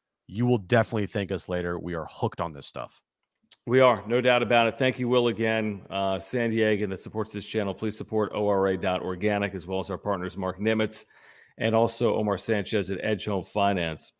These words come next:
Speaker 2: Um, okay, so Alex says, "How does the money work that they got from the Cano trade?"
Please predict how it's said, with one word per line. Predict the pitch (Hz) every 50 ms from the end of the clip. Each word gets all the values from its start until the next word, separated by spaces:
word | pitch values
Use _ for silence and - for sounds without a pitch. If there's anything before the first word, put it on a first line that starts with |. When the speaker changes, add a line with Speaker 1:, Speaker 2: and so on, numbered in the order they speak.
| _ _ _ _ _ _ _ _ -
Speaker 2:
Um, | 123 123 123 123 123 - -
okay, | 170 160 139 - 160 139 123
so | 113 - - - 151 151 143 143 139 135 - -
Alex | 147 147 165 185 - -
says, | - - 156 143 143 135 120 -
"How | 131 131
does | 135 127 -
the | - 120
money | 123 123 120 113
work | 107 110 117 - - -
that | 98 110
they | 104
got | 95 104 101 98 98
from | 101 92
the | 92
Cano | - - 95 92 98
trade?" | 98 - - 92 82 80 78